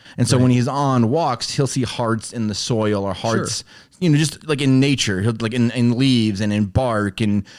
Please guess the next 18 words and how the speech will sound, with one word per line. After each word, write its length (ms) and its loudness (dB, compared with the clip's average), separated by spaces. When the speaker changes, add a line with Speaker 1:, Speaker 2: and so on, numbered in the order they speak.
Speaker 1:
you 60 -6
know, 40 -2
just 220 -2
randomly. 400 0
And 100 2
when 100 2
he 60 4
sees 260 0
a 100 -2
heart, 360 -2
it 80 -4
reminds 380 2
him 60 2
of 120 0
God's 320 -4
heart 180 -4
for 140 -6
him, 260 -2